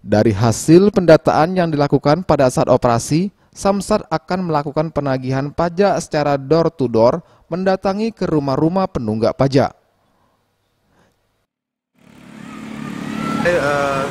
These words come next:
Speaker 2: giat operasi razia kendaraan R dua dan R empat. Tujuan dari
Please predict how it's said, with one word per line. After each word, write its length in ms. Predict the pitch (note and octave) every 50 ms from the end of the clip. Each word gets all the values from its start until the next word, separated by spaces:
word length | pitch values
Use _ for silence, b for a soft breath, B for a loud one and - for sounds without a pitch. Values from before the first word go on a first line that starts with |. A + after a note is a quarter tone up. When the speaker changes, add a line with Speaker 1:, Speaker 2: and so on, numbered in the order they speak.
| - - D3
Speaker 2:
giat 160 | E3+ F3 F3 - D3 - C#3+ -
operasi 560 | B2+ - C#3+ D3 C#3 C3+ - E3 E3+ E3 E3+ E3+ B2+ - - -
razia 320 | C#3+ C#3+ C#3 C#3+ D3+ C#3+
kendaraan 640 | C3+ - D3 C#3 C#3 C3+ C3+ C3+ A#2+ B2+ D3 D#3+ E3 D#3+ B2 B2+ - - - - A#2
R 100 | C#3 C#3+ C3+
dua 240 | D3 D3+ D3+ D3 D3
dan 160 | C#3+ C#3 C#3
R 160 | - C3 C3+
empat. 320 | C3 C3+ B2+ - - A#2+ A#2+ - - - - - - - - C#3+
Tujuan 240 | C3+ C3+ D#3+ E3+ E3
dari 400 | D#3+ D#3 D3 C#3+ C#3+ C#3 C#3 C3+